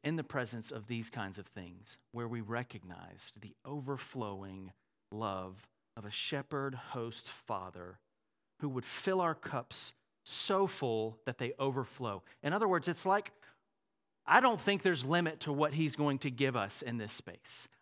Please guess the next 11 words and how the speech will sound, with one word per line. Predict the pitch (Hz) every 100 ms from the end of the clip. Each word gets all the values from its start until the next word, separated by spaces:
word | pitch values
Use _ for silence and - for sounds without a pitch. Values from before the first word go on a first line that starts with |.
| -
I | 139
don't | 127 175
think | - 170
that | - 151
necessarily | 147 143 151 - 139 127 117
looks | 120 - -
like | 117 110
physical | - - 160 175 175
things, | 160 180 170 175 151
practical | - 156 151 -
things. | 151 170 170